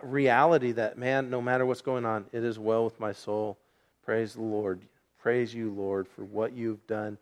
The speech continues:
You're coming again. You hold us in your hand. So, Lord, help us to have this attitude. Help us to live fervently for you,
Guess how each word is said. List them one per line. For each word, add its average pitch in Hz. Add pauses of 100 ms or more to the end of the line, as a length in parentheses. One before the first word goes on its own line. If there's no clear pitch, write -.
(240)
You're 104
coming 131
again. 104 (880)
You -
hold 165
us -
in 135
your 117
hand. 92 (2000)
So, 120
Lord, 127
help 147
us 127
to 113
have 117
this 107
attitude. 113
Help 208
us 220
to 180
live 165 (120)
fervently 165
for 113
you, 92